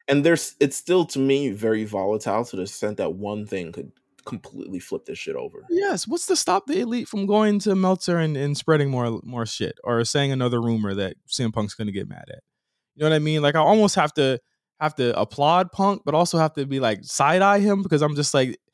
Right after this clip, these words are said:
Speaker 2: for all the things that you've been willing to not let go of in your whole life and career, this is the one thing you're willing to let go of, which is, to me, at this point, they've dragged your name. They've done all types of shit to you at this point. It's strange to me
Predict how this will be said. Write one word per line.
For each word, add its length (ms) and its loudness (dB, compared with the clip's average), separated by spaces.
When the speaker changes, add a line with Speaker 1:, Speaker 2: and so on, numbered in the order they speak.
Speaker 2:
for 160 0
all 160 6
the 140 0
things 260 4
that 160 -2
you've 140 -2
been 180 2
willing 300 4
to 540 0
not 300 2
let 220 0
go 260 4
of 300 -8
in 120 0
your 180 4
whole 240 4
life 300 2
and 100 -4
career, 540 -2
this 160 0
is 80 -2
the 80 4
one 240 4
thing 160 -2
you're 100 0
willing 400 0
to 160 -2
let 240 0
go 220 4
of, 260 0
which 180 -2
is, 220 0
to 160 2
me, 340 2
at 140 0
this 160 2
point, 360 -2
they've 140 -2
dragged 360 0
your 80 0
name. 380 -2
They've 120 -2
done 200 -2
all 160 0
types 360 -2
of 60 -6
shit 160 -6
to 100 -10
you 60 -4
at 80 -10
this 140 -14
point. 200 -20
It's 140 0
strange 440 4
to 80 -4
me 200 -12